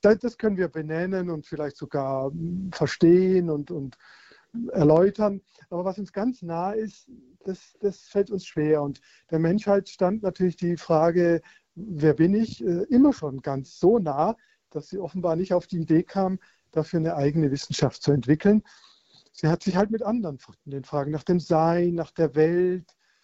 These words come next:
äh, nach vielen anderen, ja, nach dem Aufbau der Welt, des Kosmos und so weiter, äh, hat sie sich e-, eben gefragt. Aber Sie haben völlig recht.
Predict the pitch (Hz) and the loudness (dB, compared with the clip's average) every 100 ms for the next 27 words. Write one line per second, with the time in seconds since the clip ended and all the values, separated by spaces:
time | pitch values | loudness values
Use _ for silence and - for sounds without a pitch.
0 | _ _ _ 170 160 156 156 151 147 165 | _ _ _ -8 -4 -2 -2 -4 -6 -10
1 | 170 165 180 175 202 220 202 170 240 240 | -10 -12 -10 -4 -4 0 2 4 4 4
2 | 190 190 165 170 156 160 151 - 165 156 | 2 0 -4 -2 0 0 -2 -2 0 4
3 | 175 165 - 165 165 160 165 208 - _ | 4 4 2 2 0 -6 -12 -18 -18 _
4 | 214 - _ _ 202 160 151 156 156 156 | -20 -20 _ _ -6 0 4 4 4 2
5 | - 147 - 165 - 156 175 147 151 156 | -2 -8 -4 -4 -4 -6 -4 0 2 2
6 | 160 - - - - - 165 156 165 - | -2 -4 -20 -20 -20 -2 -2 0 -2 -2
7 | 165 165 233 175 196 - 175 180 202 - | -4 0 4 4 2 2 0 2 -2 0
8 | 190 175 147 165 143 151 143 147 135 127 | 2 2 -2 -8 -10 -10 -10 -10 -10 -6
9 | 160 254 _ | -4 -4 _